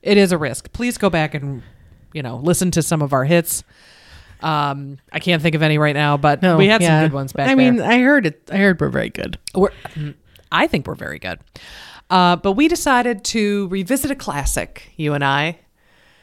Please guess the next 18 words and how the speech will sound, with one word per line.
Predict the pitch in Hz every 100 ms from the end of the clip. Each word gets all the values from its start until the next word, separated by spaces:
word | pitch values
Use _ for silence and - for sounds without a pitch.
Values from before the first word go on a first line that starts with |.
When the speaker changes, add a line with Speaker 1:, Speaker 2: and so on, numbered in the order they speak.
| _ _
Speaker 1:
and, | 170 170 170 165 165
uh, | 170 165 165 160 160 160 - _ _ _ _ _ _
probably | - 262 262 254 240 233
one | 208 202
of | 208
our | 185 180
more | 170 170
popular | - 175 170 165 160 151 147 139
requests, | 151 156 - 269 240 - -
at | 143
least, | 117 117 -
Speaker 2:
Yes. | 175 143 - - _ _ _ _ _
Speaker 1:
um, | 160 147 143
was | 147 160
our | 160
Cheese | 165 262 320
Along | 226 156 135
episode. | 131 - - 104 69